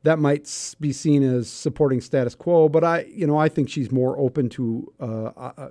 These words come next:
ideas going forward than others would suggest, just in my conversations with her.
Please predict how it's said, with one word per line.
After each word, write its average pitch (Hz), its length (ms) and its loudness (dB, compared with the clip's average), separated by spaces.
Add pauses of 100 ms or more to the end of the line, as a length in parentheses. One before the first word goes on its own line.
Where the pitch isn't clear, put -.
(140)
ideas 127 580 0
going 120 220 -2
forward 127 320 -2
than 117 100 -4
others 120 320 -2
would 113 120 -8
suggest, 120 540 -6 (460)
just - 180 -8
in 120 80 -2
my 107 80 -4
conversations 110 680 -10
with 110 160 -10
her. 113 140 -10